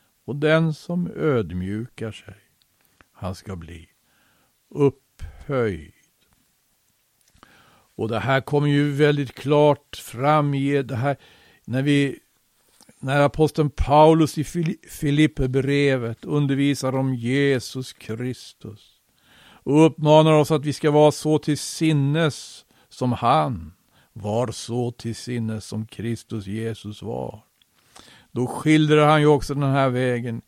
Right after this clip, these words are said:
i ödmjukhet som leder till upphöjelse, alltså inte tvärtom. Sång tvåhundratrettiosex i sångboken Sälaräng. Vad säger den?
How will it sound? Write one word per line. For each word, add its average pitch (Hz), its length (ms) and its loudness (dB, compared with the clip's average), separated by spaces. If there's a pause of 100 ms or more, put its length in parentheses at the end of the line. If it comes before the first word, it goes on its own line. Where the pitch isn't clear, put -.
(200)
i 110 260 -8
ödmjukhet 135 1500 2
som 120 240 -12
leder 139 500 -6
till 139 200 -8
upphöjelse, 127 840 -8
alltså 151 160 -6
inte 147 200 -10
tvärtom. 143 880 -10 (880)
Sång 135 720 -6
tvåhundratrettiosex 127 1600 -6
i 123 60 -16
sångboken 123 800 -12 (840)
Sälaräng. 123 1120 -8 (560)
Vad 156 580 2
säger 143 500 -4
den? 185 580 -6